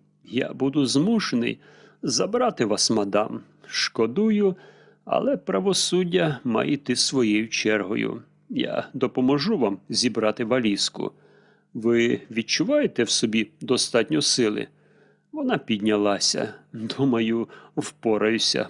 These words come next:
пане інспекторе». У глибині квартири повернувся ключ і пролунав стукіт підборів. З'явилася Юлія. Вона зовсім не була схожа на Елен. На ній був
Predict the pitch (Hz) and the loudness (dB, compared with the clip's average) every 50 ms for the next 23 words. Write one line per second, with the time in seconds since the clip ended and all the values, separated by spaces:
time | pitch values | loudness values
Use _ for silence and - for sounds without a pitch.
0 | - - 117 110 107 110 113 113 - - - - - 117 110 - - - 135 - | -2 0 0 2 2 2 0 0 0 -2 -2 -2 -2 -4 -4 -4 -4 -4 -2 -2
1 | 123 113 - - - _ _ _ _ _ _ _ _ _ _ _ _ _ _ _ | -2 -4 -6 -10 -16 _ _ _ _ _ _ _ _ _ _ _ _ _ _ _
2 | _ - 120 117 98 110 123 165 185 220 294 285 311 285 269 - - - 107 101 | _ -4 -2 -2 -2 -2 -2 -2 0 0 0 0 0 0 -2 -2 -2 -2 -2 -2
3 | - - _ - - 170 220 226 214 208 196 190 - - - - - - _ _ | -2 -6 _ 0 2 2 4 4 2 2 0 -2 -4 -12 -20 -20 -20 -20 _ _
4 | - 330 294 254 202 202 208 202 156 - - - 139 131 - - 131 165 247 262 | -4 -2 -2 0 0 2 2 2 2 2 2 2 0 0 -2 -2 0 0 0 0
5 | 226 - - - 233 247 277 302 277 - - 127 123 107 110 117 135 135 135 - | 0 -2 -4 -4 -2 -2 -2 -2 -2 -2 0 0 2 2 2 2 2 2 0 -2
6 | - - - - - 120 104 - - - - - 135 120 110 101 92 104 104 104 | -4 -4 -4 -2 -2 -4 -2 -2 -4 -6 -2 -2 -2 -2 -2 -4 -2 0 0 0
7 | 101 104 110 110 - - _ _ _ _ _ _ _ _ _ _ _ - 104 98 | 0 0 -2 -4 -6 -14 _ _ _ _ _ _ _ _ _ _ _ -10 -4 -2
8 | 113 120 127 143 220 294 277 202 147 - - 165 147 127 110 104 113 101 104 95 | -2 -2 -2 -2 -2 -2 0 0 0 2 2 2 0 0 0 -2 -2 0 0 0
9 | 101 101 104 107 110 107 - _ _ _ _ _ _ - - 110 110 131 - 143 | 0 0 0 -2 -4 -6 -10 _ _ _ _ _ _ -8 -6 -4 -2 -2 -2 -2
10 | 143 - - - - - 104 101 104 127 175 214 208 - - - - 123 110 107 | -2 -4 -4 -4 -4 -4 -2 -4 -4 -2 -2 -2 -2 0 0 0 0 0 0 0
11 | 113 113 107 107 117 110 107 - - - - 117 113 104 - 110 107 104 - - | -2 -2 0 0 0 0 2 0 0 0 0 0 0 0 0 0 0 0 0 0
12 | - 113 107 104 101 101 98 101 101 - _ _ _ _ - - - _ _ _ | 0 0 0 0 0 -2 -2 -6 -8 -12 _ _ _ _ -20 -20 -20 _ _ _
13 | _ _ - 127 139 208 247 269 247 170 120 117 110 92 | _ _ -2 0 0 2 2 2 2 2 2 2 2 0